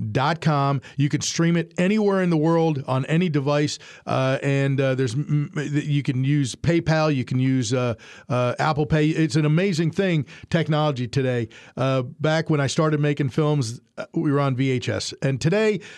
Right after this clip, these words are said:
it's all digital, and you can watch it anywhere in the world, and it's an amazing thing.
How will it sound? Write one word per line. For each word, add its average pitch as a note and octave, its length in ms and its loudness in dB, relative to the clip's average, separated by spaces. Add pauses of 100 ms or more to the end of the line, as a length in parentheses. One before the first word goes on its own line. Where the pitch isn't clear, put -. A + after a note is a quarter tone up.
(120)
it's D#3+ 160 0
all F#3 240 4
digital, F3 560 2 (160)
and D#3+ 400 4
you D3 140 2
can D3 120 2
watch D#3 280 2
it C#3+ 80 0
anywhere D3 320 2
in C#3+ 60 0
the C3+ 60 0
world, C#3 280 2
and C3+ 100 0
it's C3+ 140 0
an C#3 80 0
amazing C#3 460 2
thing. C#3+ 360 0